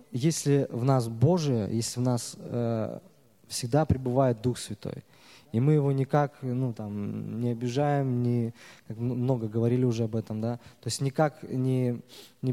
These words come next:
ну, не у-, как бы из нас он не уходит, если в нас Божье, то что может дьявол иметь против нас? Если Бог в нас, то кто против нас, как мы поем в одном псалме? Аминь. Ну, давайте, может, помолимся тогда.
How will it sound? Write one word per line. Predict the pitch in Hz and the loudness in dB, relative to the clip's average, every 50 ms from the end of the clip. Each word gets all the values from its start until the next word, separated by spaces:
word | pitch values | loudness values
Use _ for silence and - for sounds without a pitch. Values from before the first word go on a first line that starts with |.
| 120 - | -4 -6
ну, | - 135 135 - - 123 131 143 165 160 139 131 | -10 -10 -10 -10 -10 -10 -6 -2 0 0 0 2
не | 135 143 151 | 2 2 2
у-, | 143 - - 135 127 123 - _ _ _ - | 2 0 -2 -6 -8 -8 -14 _ _ _ -2
как | - 139 123 | -2 0 2
бы | 123 143 143 - - | 4 4 2 4 0
из | 175 160 143 147 | -2 -2 2 2
нас | 190 196 180 - - | 2 2 2 0 0
он | 147 143 143 | 0 0 2
не | 139 | 2
уходит, | 143 135 131 - 185 208 196 139 110 - - | 2 2 2 2 2 2 2 0 -2 0 0
если | 135 127 - - - | 0 0 0 -2 0
в | 139 | 0
нас | 143 131 120 117 | 2 2 0 0
Божье, | 123 139 170 196 160 143 127 107 95 101 - - - - - - _ | 2 2 2 2 2 0 -2 -2 -2 -4 -8 -16 -20 -20 -20 -20 _
то | - 127 | -8 -8
что | - - - 180 185 170 139 - - - - - | -2 2 4 6 6 6 4 2 -2 -10 -12 -4
может | 151 135 135 120 117 | -2 0 0 0 -2
дьявол | 117 120 131 135 131 120 117 | 0 0 2 2 2 0 0
иметь | 113 117 123 120 110 | 2 2 2 2 2
против | - - 113 107 - - - - | 0 0 -2 -2 -4 -8 -10 -8
нас? | 98 92 - - - - _ _ _ _ _ _ _ - | -6 -6 -6 -8 -12 -18 _ _ _ _ _ _ _ -10
Если | 120 - - - | -10 -10 -10 -8
Бог | 117 123 123 113 - - | -4 -4 -4 -4 -4 -6
в | |
нас, | 135 135 123 | -6 -6 -6
то | - - 107 | -8 -10 -10
кто | - - 104 | -8 -8 -8
против | - 101 95 - - - - | -6 -8 -10 -10 -10 -8 -8
нас, | 95 92 - | -8 -8 -8
как | - - - | -12 -14 -14
мы | - 95 | -12 -10
поем | 98 - 98 98 | -10 -8 -10 -8
в | 101 | -10
одном | 101 98 98 98 - | -10 -10 -10 -12 -12
псалме? | - - - - 101 104 - 113 - _ _ - - - - - _ _ _ - | -14 -14 -12 -12 -12 -12 -14 -14 -18 _ _ -20 -20 -20 -20 -20 _ _ _ -8
Аминь. | 110 110 117 120 123 120 - _ _ _ _ _ _ _ _ _ _ _ _ _ _ _ - | -4 -4 -4 -4 -4 -6 -12 _ _ _ _ _ _ _ _ _ _ _ _ _ _ _ -14
Ну, | - - 117 110 | -12 -10 -10 -8
давайте, | 104 107 120 120 113 - 110 | -6 -4 -6 -6 -6 -8 -12
может, | 104 98 - - | -12 -12 -12 -10
помолимся | - 101 107 120 117 113 107 98 - - 101 95 | -10 -6 -4 -4 -4 -4 -4 -6 -8 -10 -12 -12
тогда. | - 101 95 101 98 98 | -12 -12 -12 -12 -12 -12